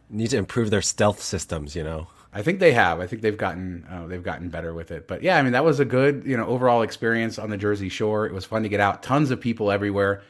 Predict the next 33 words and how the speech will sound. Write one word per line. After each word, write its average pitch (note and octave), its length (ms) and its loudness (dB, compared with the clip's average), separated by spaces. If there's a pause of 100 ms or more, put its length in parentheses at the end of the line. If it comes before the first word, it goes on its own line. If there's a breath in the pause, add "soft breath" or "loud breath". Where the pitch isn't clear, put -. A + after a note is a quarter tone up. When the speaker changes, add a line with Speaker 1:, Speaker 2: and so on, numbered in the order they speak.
(140 soft breath)
Speaker 2:
just - 200 -4
like B2+ 100 4
we're A2+ 80 0
seeing G#2+ 220 -2
in G2 100 -2
Vegas, G2 380 0
was, F2+ 140 -10
like, F2 180 -6
packed. G2 460 -4 (200 soft breath)
Atlantic A#2+ 460 0
City A#2 320 0
on G2 160 -4
a F2+ 40 -6
Sunday A2 360 -2
night, G2+ 280 0 (340 soft breath)
we A2 120 -2
pulled C3 200 0
into A#2 200 0
town G#2+ 220 -2
around F#2+ 200 0
eleven G#2 380 0
P G2+ 200 -2
M, G2+ 300 -2 (320 soft breath)
and G2+ 100 -10
we're G2+ 120 0
out G#2 180 2
there G#2 140 -2
till G2+ 160 -4
about F#2 240 -4
one G2+ 180 -4
A G2 180 -2
M. F#2+ 300 -4
And F2 320 -8